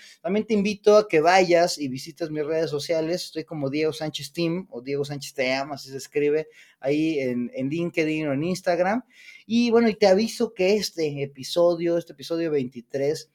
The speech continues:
será el último de esta primera temporada del Acelerador de Equipos. En esta temporada tratamos ya tres temas, hablamos en general de equipos,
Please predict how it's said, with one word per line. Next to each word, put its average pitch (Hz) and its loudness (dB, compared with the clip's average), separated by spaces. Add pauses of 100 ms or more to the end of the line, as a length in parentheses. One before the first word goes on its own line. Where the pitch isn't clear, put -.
(400)
será 156 2
el 185 2
último 202 0
de 156 0
esta 175 -4
primera 196 2
temporada 143 2
del 120 0
Acelerador 117 0
de 165 2
Equipos. 151 -4 (340)
En 147 -6
esta 165 -4
temporada 160 2
tratamos 156 -2
ya 139 0
tres 147 -4
temas, 180 -2
hablamos 151 -4
en 139 -6
general 143 0
de 139 0
equipos, 202 0